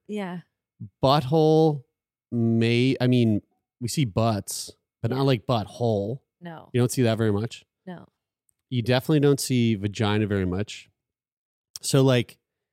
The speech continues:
Speaker 2: it is kinda wild that we're, that we are seeing penises on fucking television. Like, in movies, okay, whatever.
Speaker 1: Yeah. You can,
Speaker 2: Um,
Speaker 1: you can do what you
Speaker 2: y-,
Speaker 1: want.
Speaker 2: yeah, you can do what you want in movies. But, like,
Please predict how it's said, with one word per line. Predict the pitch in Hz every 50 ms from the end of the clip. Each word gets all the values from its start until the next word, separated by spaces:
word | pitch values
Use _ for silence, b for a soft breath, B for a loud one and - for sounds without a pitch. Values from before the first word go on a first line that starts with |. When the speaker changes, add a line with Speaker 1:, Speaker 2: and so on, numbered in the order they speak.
| _ _ _ _ _ _
Speaker 2:
it | 147 151 156
is | 180 240 277 277 240 175
kinda | - - 147 131 120 107
wild | 101 101 98 95 95 95 95 107 123 127 _ _ _ _ _ _ _
that | 120 107 107 101 -
we're, | 104 107 113 - _ -
that | 104 113 98 -
we | 110 107
are | 104 110 131 143
seeing | - - 127 110 98 98
penises | 90 - - 101 95 92 87 - 90 80 85 104 - - - _ _ _ _ -
on | 123 117 107 98
fucking | - _ _ - 123 123 - 117 98 87
television. | - - - 95 101 113 113 85 - - - - 73 71 95 127 156
Like, | 143 113 113 110
in | - 147 139
movies, | 165 226 254 180 123 98
okay, | 107 104 - 101 - -
whatever. | 95 104 104 90 80 80 82 104 _ _
Speaker 1:
Yeah. | 226 220 190 170 147 170 156 _ _ _
You | - 165
can, | 120 117
Speaker 2:
Um, | 110 107 104 101 98 - _
Speaker 1:
you | - 101 -
can | 190 180
do | 180 170
what | - -
you | 127 -
Speaker 2:
y-, |
Speaker 1:
want. | - - 127
Speaker 2:
yeah, | 139 135
you | 120 117
can | - 139 135 123
do | 113 110
what | 101 92
you | 92
want | 101 113 117 101
in | 98
movies. | 101 110 98 90 80 -
But, | _ 139 127
like, | 135 131 113 - -